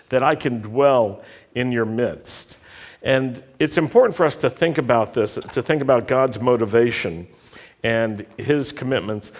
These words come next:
The, the Torah reading starts in Exodus chapter thirty-five,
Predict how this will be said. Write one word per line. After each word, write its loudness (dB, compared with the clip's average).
The, 2
the 0
Torah 6
reading 2
starts 0
in -2
Exodus 0
chapter -2
thirty-five, -2